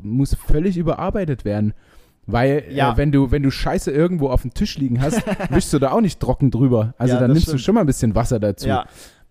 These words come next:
Speaker 2: Aber das
Speaker 1: Was
Speaker 2: Wasser
Speaker 1: du dann automatisch hast, also du hast wahrscheinlich eine super fortgeschrittene Toilette, die das direkt mit eingeplant hat,
Speaker 2: Ja.
Speaker 1: dieses Wa-, also bei, bei mir ist das tatsächlich auch, je nachdem, äh, wie stark man da, da reinpresst,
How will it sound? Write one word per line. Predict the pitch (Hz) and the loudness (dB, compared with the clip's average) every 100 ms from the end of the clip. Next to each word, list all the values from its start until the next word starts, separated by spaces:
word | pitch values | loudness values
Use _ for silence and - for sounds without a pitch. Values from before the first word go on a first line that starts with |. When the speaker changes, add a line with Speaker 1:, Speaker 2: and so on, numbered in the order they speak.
| _ _ 131 | _ _ -6
Speaker 2:
Aber | 147 135 | -4 -6
das | 123 - | -4 -2
Speaker 1:
Was | - | -2
Speaker 2:
Wasser | 202 185 240 | -2 -2 0
Speaker 1:
du | |
dann | 240 147 | 0 0
automatisch | 113 117 117 117 110 196 - 196 | 0 0 2 4 4 2 -2 -2
hast, | 196 226 - | 0 -2 0
also | 117 | 0
du | 113 | 2
hast | 131 139 | 0 -2
wahrscheinlich | 135 131 - | -4 -4 -4
eine | 113 | -6
super | 98 156 202 | -6 -4 -4
fortgeschrittene | - 170 185 185 - 165 139 - | -2 -4 -4 -8 -8 -6 -6 -4
Toilette, | 135 151 - 160 185 | -2 -2 -2 -4 -6
die | 117 | -6
das | 120 - - _ - | -6 -8 -18 _ -20
direkt | 123 117 180 180 - 147 | -8 -6 -4 -4 -4 -4
mit | 131 | -2
eingeplant | 123 175 - 107 107 | -2 -4 -4 -6 -6
hat, | 113 | -6
Speaker 2:
Ja. | 110 135 | -6 -6
Speaker 1:
dieses | 156 - | -6 -8
Wa-, | - - - | -14 -16 -2
also | 139 139 | 0 2
bei, | 135 | 0
bei | 139 123 107 117 | -2 -4 -2 2
mir | 147 180 | 4 2
ist | - | 0
das | 139 | -4
tatsächlich | 139 - 151 143 127 | -4 -2 -2 0 0
auch, | 156 - - _ _ _ | -2 -2 -18 _ _ _
je | 123 | -2
nachdem, | 135 131 139 139 135 123 | 0 0 -2 0 0 0
äh, | 113 107 | 0 0
wie | 104 | -2
stark | - - - 156 185 - | -4 -4 -2 -2 -2 0
man | 143 127 | 2 2
da, | 117 117 110 | 2 0 -2
da | 104 107 104 98 98 | -4 -4 -4 -6 -10
reinpresst, | 92 113 156 - - - 147 - - | -6 -2 -2 -2 -4 -2 -6 -6 -12